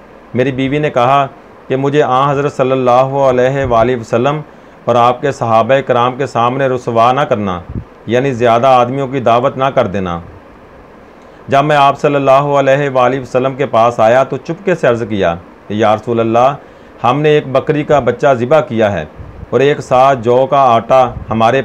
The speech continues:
पास था, वो तैयार किया है, तो आप सल्लल्लाहु अलैहि वालैहि वसल्लम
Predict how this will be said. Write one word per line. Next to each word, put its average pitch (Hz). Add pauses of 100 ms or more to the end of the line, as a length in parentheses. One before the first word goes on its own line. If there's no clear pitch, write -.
पास 117
था, 82 (320)
वो 135
तैयार 117
किया 107
है, 80 (480)
तो 113
आप 117
सल्लल्लाहु 131
अलैहि 127
वालैहि 117
वसल्लम 123